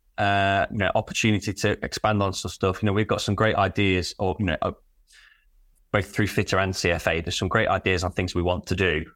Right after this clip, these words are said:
Um, but I, you know, nine times out of ten, it falls down on, um, time-wise, you know, does, does it, does it sit above things that you're working on? You know, you look at your business plan and you go, "You one, three, five, what does that look like?"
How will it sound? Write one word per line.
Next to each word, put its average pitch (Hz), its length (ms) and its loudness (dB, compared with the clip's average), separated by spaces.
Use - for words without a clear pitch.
Um, 85 380 2
but - 200 -4
I, 95 120 4
you - 60 0
know, 92 80 0
nine 98 280 2
times 90 200 -2
out 82 120 2
of - 60 -8
ten, 87 160 0
it 82 100 -4
falls 87 260 -2
down 85 280 0
on, 82 240 -2
um, 85 420 0
time-wise, 95 720 0
you - 40 0
know, 87 120 0
does, 107 220 -2
does 110 240 0
it, - 240 -2
does 110 140 0
it 104 100 -4
sit - 220 0
above 104 260 -2
things 95 280 0
that - 100 -6
you're 92 100 -2
working 92 400 0
on? 92 200 2
You 92 60 0
know, 87 60 0
you 90 180 0
look 101 140 -2
at - 60 -14
your 98 140 -4
business 104 320 0
plan 110 300 0
and 104 120 2
you 98 120 0
go, 98 100 0
"You 92 220 0
one, 107 180 2
three, 101 240 -2
five, 104 420 2
what 107 140 -2
does - 80 -16
that 92 180 -2
look 107 180 0
like?" 104 320 2